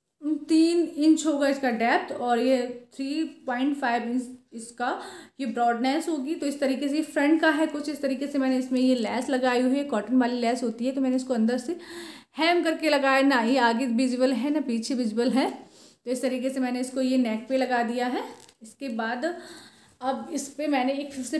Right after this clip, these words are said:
पैच लगाया हुआ है, जिससे कि थोड़ा सा हाईलाइट हो जाएगा। तो इस तरीके से यहाँ पे मुझे अभी बटन लगाने में, मल्टी कलर के इसमें बटन लगाने वाली हूँ,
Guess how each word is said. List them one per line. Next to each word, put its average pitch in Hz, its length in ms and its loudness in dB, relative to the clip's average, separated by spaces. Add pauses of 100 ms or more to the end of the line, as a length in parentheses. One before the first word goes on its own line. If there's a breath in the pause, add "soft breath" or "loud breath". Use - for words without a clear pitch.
पैच 254 360 2
लगाया 240 340 2
हुआ 262 220 4
है, 294 140 -2
जिससे - 220 -8
कि 285 140 -4
थोड़ा 269 260 0
सा 269 160 0
हाईलाइट 233 560 -2
हो 277 100 0
जाएगा। 226 360 0
तो - 760 -14
इस 285 220 -4
तरीके 277 320 4
से 311 140 2
यहाँ 269 200 4
पे 277 120 -2
मुझे 294 220 6
अभी 311 160 4
बटन 233 300 2
लगाने 269 340 4
में, 294 140 4
मल्टी 254 320 2
कलर 285 200 -2
के 277 80 -4
इसमें 277 220 0
बटन 233 220 0
लगाने 247 360 2
वाली 240 220 0
हूँ, 240 260 -2